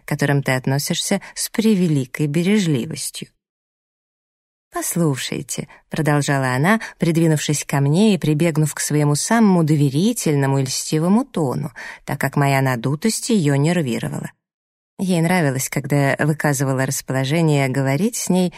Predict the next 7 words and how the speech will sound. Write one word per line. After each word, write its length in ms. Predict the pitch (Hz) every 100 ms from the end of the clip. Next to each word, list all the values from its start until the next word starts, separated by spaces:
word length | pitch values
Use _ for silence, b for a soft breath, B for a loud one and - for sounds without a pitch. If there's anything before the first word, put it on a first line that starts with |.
| B -
и 60 |
слушать 720 | 226 - 170 131 - - - -
её, 240 | - 151 B B B _
даже 280 | 294 247 160
если 260 | 143 -
говорила 380 | 139 139 143 190
я 200 | 165 156